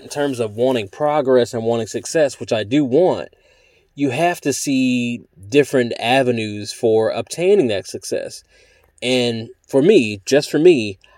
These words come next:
I don't see many avenues or many channels for me to reach out and obtain the success that I'm looking for where I'm at. Does that mean that it's not here? No. It just means that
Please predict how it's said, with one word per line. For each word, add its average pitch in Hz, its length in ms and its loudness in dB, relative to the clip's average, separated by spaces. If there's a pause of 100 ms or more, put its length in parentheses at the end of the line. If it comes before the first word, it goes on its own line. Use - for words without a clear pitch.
(200)
I 147 80 0
don't 165 220 2
see 170 200 -2
many 147 280 2
avenues 131 680 0
or 113 480 0
many 120 520 -4
channels 143 580 -2
for 123 180 0
me 117 260 -2
to 110 540 -6 (680)
reach 135 280 0
out 123 340 2
and 110 180 -4
obtain 127 480 -4
the 117 80 -4
success 123 480 -2
that 117 100 -6
I'm 110 140 -6
looking 120 280 -2
for 107 320 -2
where 107 160 0
I'm 104 200 -6
at. - 300 -6 (840)
Does 120 140 0
that 127 160 2
mean 131 180 2
that 117 140 0
it's - 100 -8
not 127 240 -2
here? 131 240 2
No. 147 480 2
It 113 100 -20
just 135 220 0
means 143 320 -2
that 120 320 2